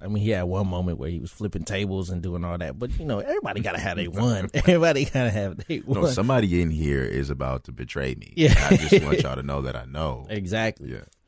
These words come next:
Speaker 1: And he knew 'cause he looked at him, and then he walked off, and then Judas walked off, and it's like,
Speaker 2: Yeah.
Speaker 1: but the fact is that, you know, and that's, that's one thing that I love so much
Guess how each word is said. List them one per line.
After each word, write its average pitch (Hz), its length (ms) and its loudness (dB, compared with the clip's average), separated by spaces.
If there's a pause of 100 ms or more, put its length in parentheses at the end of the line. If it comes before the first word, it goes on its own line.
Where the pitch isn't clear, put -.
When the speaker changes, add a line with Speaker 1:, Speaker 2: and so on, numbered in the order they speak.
(260)
Speaker 1:
And 120 120 0
he 107 120 2
knew 185 280 8
'cause 139 160 2
he 117 120 2
looked 135 340 6
at 104 160 2
him, 85 120 0 (260)
and 117 100 2
then 123 140 6
he 127 100 8
walked 123 400 4
off, 143 460 2 (100)
and 131 140 4
then 127 180 6
Judas 143 320 2
walked 135 360 2
off, 139 180 -2
and 123 160 6
it's 127 100 4
like, 117 260 2
Speaker 2:
Yeah. 113 120 -6
Speaker 1:
but 113 140 0
the 113 100 -2
fact 123 340 -6
is 107 160 -4
that, 90 220 -6 (180)
you 104 140 -4
know, 80 240 -4 (560)
and 113 160 4
that's, 123 240 2
that's 117 260 -2
one 113 180 2
thing 101 220 0
that 85 120 -2
I 80 60 -4
love 95 300 0
so 92 160 -6
much 92 340 -2